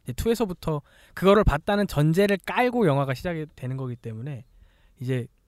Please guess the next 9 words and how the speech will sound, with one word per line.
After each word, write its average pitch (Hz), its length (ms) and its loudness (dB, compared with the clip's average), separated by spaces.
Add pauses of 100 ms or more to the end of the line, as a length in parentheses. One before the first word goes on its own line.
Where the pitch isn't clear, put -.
(140)
독립적인 175 640 0
영화를 123 320 -2
보고서는 117 600 -8
이제 101 200 -14
이해가 120 300 -8
안 104 160 -12
되는 135 200 -8
부분이 120 380 -12
굉장히 120 460 -10